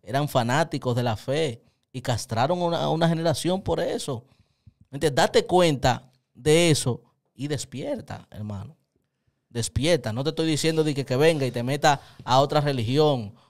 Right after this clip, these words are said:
o que no te estoy hablando de nada de eso. Date cuenta que si tú estás buscando a Dios,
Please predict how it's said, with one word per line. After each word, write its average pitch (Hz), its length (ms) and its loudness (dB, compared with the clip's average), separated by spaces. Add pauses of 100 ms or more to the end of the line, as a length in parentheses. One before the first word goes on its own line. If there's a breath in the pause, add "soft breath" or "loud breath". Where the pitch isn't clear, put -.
(120)
o 120 180 -8
que 120 160 -2
no - 140 -2
te 214 60 -14
estoy 208 140 -2
hablando 185 300 -2
de 175 100 -4
nada 180 160 -2
de 185 180 0
eso. 131 240 0
Date 139 320 -4
cuenta 143 760 0 (960)
que 147 160 -2
si 139 180 0
tú 170 100 0
estás 202 160 6
buscando 175 400 4
a 139 60 10
Dios, 120 380 4